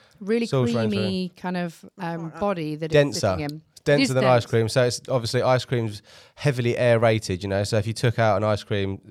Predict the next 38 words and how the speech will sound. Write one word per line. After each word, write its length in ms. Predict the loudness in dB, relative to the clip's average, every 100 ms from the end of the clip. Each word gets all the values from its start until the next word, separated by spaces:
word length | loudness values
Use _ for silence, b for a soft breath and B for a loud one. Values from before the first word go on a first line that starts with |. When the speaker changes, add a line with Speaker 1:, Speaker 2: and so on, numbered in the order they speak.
| -12
Speaker 2:
uh, 280 | -10 -10 -6
removed 300 | -2 -2 -2
the 40 |
packaging, 440 | -2 -2 -4 -8 -6
it 80 | -8
would 80 | -6
Speaker 1:
Mm. 60 | -4
Speaker 2:
melt. 220 | -6 -8 _ b b -4
That 180 | -4 -2
would, 100 | -6 -4
that, 180 | -4 -2
that's 160 | -6
quite 220 | -4 -4 -4
structured, 500 | -2 -2 -4 -8 -6
you 60 |
know, 160 | -4 -6
'cause 220 | -8 -8
of, 180 | -8 -8
'cause 160 | -10 -10
of 120 | -4
the, 320 | -2 -2 -4
the, 140 | -8 -10
the 180 | -10 -14
cream 320 | -4 -4 -4
cheese 240 | -4 -6
content 400 | -4 -8 -6 -8
we 80 | -6
Speaker 3:
So 60 | -8
Speaker 2:
use. 200 | -8 -10
Speaker 3:
it's 280 | -14 -16 -10
deconstructed 720 | -8 -6 -8 -8 -12 -12 -14
cheesecake 540 | -10 -10 -12 -16 -16 _ _ _ _ -14
in 160 | -12 -12
a 80 | -14
tub. 340 | -18 -16 -16 -18 _ _ -8
Speaker 1:
Mm. 360 | -4 -2 -4 -10 _ _ _ _ _ _ _ _ _ -20
Speaker 3:
What's 220 | -20 -18
yours? 280 | -20 -20